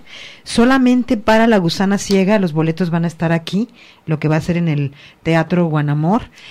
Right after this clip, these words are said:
eh, aquí en, eh, Ignacio Jacobo número veintinueve. Gracias, Angélica Hernández, aquí en la asistencia de producción.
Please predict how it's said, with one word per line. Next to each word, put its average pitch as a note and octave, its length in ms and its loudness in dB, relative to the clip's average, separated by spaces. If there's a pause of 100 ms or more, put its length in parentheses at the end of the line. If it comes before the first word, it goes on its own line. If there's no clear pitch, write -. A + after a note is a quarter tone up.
(300)
eh, D3+ 480 0
aquí D#3+ 380 0
en, D3 420 0
eh, C3+ 160 -4
Ignacio D3+ 360 -2
Jacobo C#3+ 280 0
número C#3 280 0
veintinueve. B2 480 -2
Gracias, C3+ 340 -2
Angélica C#3 400 -4
Hernández, C#3 460 0
aquí C#3+ 140 -6
en C#3+ 60 0
la C#3+ 40 0
asistencia C#3 340 -2
de - 40 -14
producción. F#3 560 -2